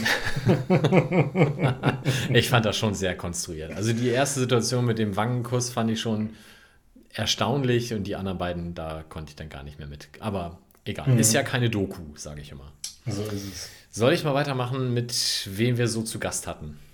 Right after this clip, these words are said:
Speaker 2: Ja.
Speaker 1: Ich gestehe, ich freue mich seit Beginn dieses Podcasts darauf, also nicht der heutigen Folge, sondern seit schon immer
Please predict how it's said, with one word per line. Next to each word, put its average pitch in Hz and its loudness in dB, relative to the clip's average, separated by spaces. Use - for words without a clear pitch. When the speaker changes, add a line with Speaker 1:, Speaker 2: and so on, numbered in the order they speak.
Speaker 2:
Ja. 160 6
Speaker 1:
Ich 123 2
gestehe, 127 2
ich 110 -6
freue 117 0
mich 117 -4
seit 107 6
Beginn 101 -4
dieses 90 -8
Podcasts - -10
darauf, 87 -8
also 82 -10
nicht 98 -6
der 92 -2
heutigen 98 -4
Folge, 98 -4
sondern 95 -4
seit 87 -6
schon 101 -6
immer 98 -2